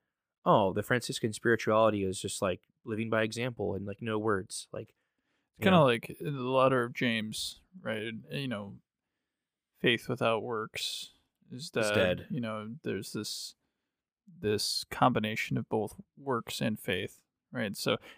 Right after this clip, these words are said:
Speaker 2: it, it's actually interesting 'cause the culture, in a lot of ways, is trying to have works without faith,
Speaker 1: Yeah,
Speaker 2: right?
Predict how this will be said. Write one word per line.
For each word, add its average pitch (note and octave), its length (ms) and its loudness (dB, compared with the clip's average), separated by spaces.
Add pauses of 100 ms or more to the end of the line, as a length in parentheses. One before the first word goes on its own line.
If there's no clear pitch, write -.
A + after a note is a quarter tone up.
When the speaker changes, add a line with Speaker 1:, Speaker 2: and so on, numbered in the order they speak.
Speaker 2:
it, F#3 180 6
it's D3+ 260 2
actually F3 300 6
interesting B2+ 460 -2
'cause - 480 -4 (1080)
the A#2+ 100 -6 (100)
culture, A2+ 800 0 (420)
in A2+ 60 -10
a B2 100 -6
lot A#2 160 0
of A#2+ 60 2
ways, - 580 -2 (300)
is - 100 -12
trying A#2+ 460 -2
to A2 480 -8 (1200)
have B2 360 -4 (140)
works B2+ 560 -6
without G2 360 -6
faith, - 460 -12 (240)
Speaker 1:
Yeah, G#2+ 160 2
Speaker 2:
right? - 100 -6